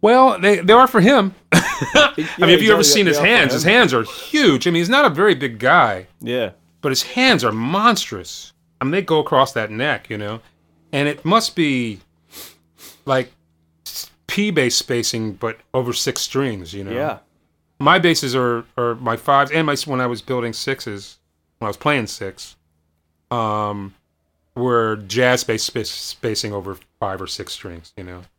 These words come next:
Speaker 2: Yep.
Speaker 1: So it was, like, nineteen millimeters at the bridge, and, um,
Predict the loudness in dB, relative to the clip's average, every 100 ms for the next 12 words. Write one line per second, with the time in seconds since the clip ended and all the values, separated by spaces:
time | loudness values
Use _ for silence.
0 | _ -16 -16 -16 _ _ _ -4 -2 -2
1 | -2 -4 -4 -4 -6 -6 -8 -10 -10 -10
2 | -10 -10 -10 -8 -12 -16 -18 _ _ _
3 | _ _ _ _ _ _ -10 -6 -6 -6
4 | -8 -8 -8 -8 -10